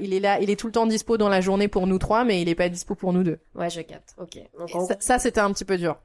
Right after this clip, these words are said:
Speaker 2: Ok.
Speaker 1: Mais sinon, après, euh, ça me permettait, euh, quand même, euh, de souffler beaucoup parce que du coup, euh, de, si je sortais, quand je rentrais, il était là, euh, il récupérait Mio, il pouvait lui changer la couche le matin, le soir, il faisait son bain, il nous faisait à manger. Enfin, je veux dire, euh,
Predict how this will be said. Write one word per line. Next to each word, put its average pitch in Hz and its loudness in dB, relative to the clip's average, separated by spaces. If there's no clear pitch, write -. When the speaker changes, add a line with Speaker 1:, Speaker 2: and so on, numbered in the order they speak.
Speaker 2:
Ok. 190 -8
Speaker 1:
Mais 175 2
sinon, 214 0
après, 208 2
euh, 170 2
ça - 0
me 175 -2
permettait, 185 2
euh, 165 2
quand 165 -2
même, 190 2
euh, 165 2
de 165 0
souffler 180 -4
beaucoup 185 -6
parce 160 -6
que 160 -2
du 160 -8
coup, 196 0
euh, 165 2
de, 170 -2
si - -6
je - -8
sortais, 202 -2
quand 196 0
je 165 -2
rentrais, 185 -2
il 180 -2
était 156 -4
là, 190 2
euh, 165 2
il 160 0
récupérait 160 -4
Mio, 175 0
il 202 -2
pouvait 170 -10
lui 165 -6
changer 160 -12
la 156 -8
couche - -14
le 170 -6
matin, 165 -4
le 170 -2
soir, 196 2
il 180 0
faisait 156 -6
son 156 -8
bain, 180 0
il 185 0
nous 175 -2
faisait 165 -4
à 156 -2
manger. 165 -2
Enfin, 175 -2
je 151 -6
veux 156 -4
dire, 170 -2
euh, 156 -2